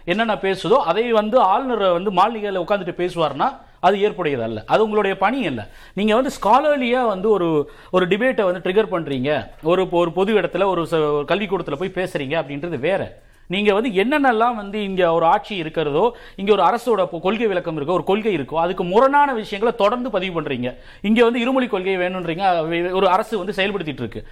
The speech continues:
அதை கவர்னர் அட்ரஸ்ல நீங்க படிச்சுட்டு போயிட்டு அடுத்த ஒரு, ஒரு வாரம் கழிச்சு போய் ஒரு காலேஜ்ல போயிட்டு வந்து இங்க மும்மொழி கொள்கை தான் வச்சுக்கணும், இது தவறுன்னு பேசுறீங்க. இப்போ என்னோட ஒரே கேள்வி, வர ஒன்பதாம் தேதி வந்து ஆளுநர் அட்ரஸ் ஒருவேளை இவர் படிச்சாருன்னா,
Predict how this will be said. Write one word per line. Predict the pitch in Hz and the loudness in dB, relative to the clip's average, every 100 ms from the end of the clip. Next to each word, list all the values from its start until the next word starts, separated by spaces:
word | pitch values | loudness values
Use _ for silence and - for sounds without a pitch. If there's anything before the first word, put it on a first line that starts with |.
| - | -4
அதை | - 202 | 2 2
கவர்னர் | 196 214 285 269 | 4 2 2 0
அட்ரஸ்ல | 226 226 220 | 0 -2 -4
நீங்க | 196 | -2
படிச்சுட்டு | - 226 254 214 | 0 0 0 -2
போயிட்டு | 180 185 | 0 2
அடுத்த | 190 208 208 | 2 0 0
ஒரு, | 185 180 | 0 2
ஒரு | 208 | 2
வாரம் | 240 233 208 | 4 2 -2
கழிச்சு | 180 | -8
போய் | 170 208 233 - - | -6 -6 -6 -14 -2
ஒரு | 196 | 0
காலேஜ்ல | 196 214 247 220 190 | 4 4 4 0 -4
போயிட்டு | 202 196 | -2 0
வந்து | 202 208 | 0 -2
இங்க | |
மும்மொழி | 175 196 233 233 | -4 0 2 2
கொள்கை | 185 175 | 0 2
தான் | 175 156 | 2 2
வச்சுக்கணும், | 160 139 143 131 - - | -2 -4 -2 -2 -6 -6
இது | 180 | -4
தவறுன்னு | 185 180 185 185 160 | 4 4 4 -2 -4
பேசுறீங்க. | 175 185 107 120 156 - - _ - - _ | -6 -4 -6 -4 -4 -6 -18 _ -20 -20 _
இப்போ | 190 202 202 185 | 0 4 4 2
என்னோட | 165 190 202 | 0 0 0
ஒரே | 180 262 | 2 0
கேள்வி, | 214 196 131 113 | 0 -4 -4 0
வர | 147 196 240 175 | 2 4 4 0
ஒன்பதாம் | 180 240 220 | 2 2 2
தேதி | 190 220 | 0 -2
வந்து | 185 185 | 0 4
ஆளுநர் | 175 202 190 160 | 4 2 -2 -2
அட்ரஸ் | 175 - | -2 -4
ஒருவேளை | 160 170 180 175 165 | -2 0 2 0 -2
இவர் | 160 | -6
படிச்சாருன்னா, | 156 160 156 165 131 | -2 -2 0 -2 0